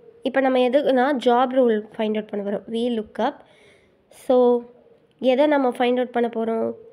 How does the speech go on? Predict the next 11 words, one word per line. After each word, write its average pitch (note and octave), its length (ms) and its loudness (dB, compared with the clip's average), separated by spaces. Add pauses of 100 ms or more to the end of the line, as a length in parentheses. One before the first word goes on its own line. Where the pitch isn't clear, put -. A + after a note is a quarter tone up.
(2250)
இந்த C4 240 0
ஐடிக்கு, A#3 520 0 (360)
கமா, A3+ 400 0 (360)
சூஸ். - 440 -2 (1600)
சூஸில் C#4+ 580 0
இண்டெக்ஸ் C4 520 -2
நம்பர். A3 540 -2 (340)
அதுதான், B3+ 460 2
இதுதான் C#4+ 340 2
இண்டெக்ஸ் C#4+ 400 -2
நம்பர். G#3+ 380 -2